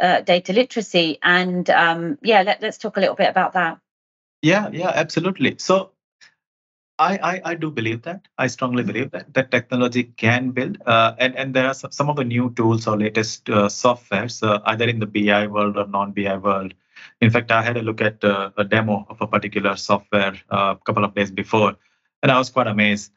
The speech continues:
Speaker 2: at how easy and intuitive this software can be. Now, when you think of data literacy, some of the common question in your mind is, uh, an end user, you might want to search something, "How do I enter this information?"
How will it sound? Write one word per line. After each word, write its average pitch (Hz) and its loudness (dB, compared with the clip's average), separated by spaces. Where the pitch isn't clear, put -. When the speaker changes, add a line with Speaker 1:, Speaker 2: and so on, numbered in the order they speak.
Speaker 2:
at 104 0
how 110 0
easy 117 0
and 107 0
intuitive 104 -4
this 104 -2
software 101 0
can 101 -6
be. 90 -6
Now, 156 4
when 156 0
you 170 -4
think 190 -2
of 170 0
data 135 -2
literacy, 113 -2
some 127 -2
of 135 -4
the 135 2
common 127 0
question 120 -2
in 113 -2
your 107 0
mind 107 0
is, 101 -2
uh, 107 2
an 123 2
end 135 0
user, 113 2
you 113 -4
might 127 0
want 120 -4
to 113 0
search 110 -2
something, 104 -2
"How 131 -2
do 131 2
I 120 4
enter 110 -4
this 104 -4
information?" 98 -6